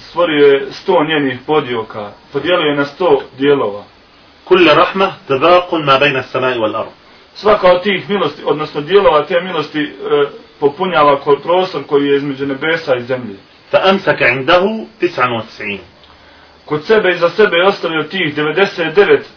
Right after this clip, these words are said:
Speaker 1: dijelova milosti.
Speaker 2: وأرسل في خلقه كلهم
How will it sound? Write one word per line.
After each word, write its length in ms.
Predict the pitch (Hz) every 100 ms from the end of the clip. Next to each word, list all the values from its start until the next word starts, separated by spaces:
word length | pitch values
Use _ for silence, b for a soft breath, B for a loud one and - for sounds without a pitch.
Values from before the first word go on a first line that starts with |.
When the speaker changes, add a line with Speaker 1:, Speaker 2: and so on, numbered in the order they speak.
| 127
Speaker 1:
dijelova 540 | 143 170 151 135 131 131
milosti. 420 | 143 110 - - _ _ _ _
Speaker 2:
وأرسل 540 | - - 190 185 143 135
في 160 | 131
خلقه 600 | 131 185 180 - 120 123 117
كلهم 480 | 135 143 180 240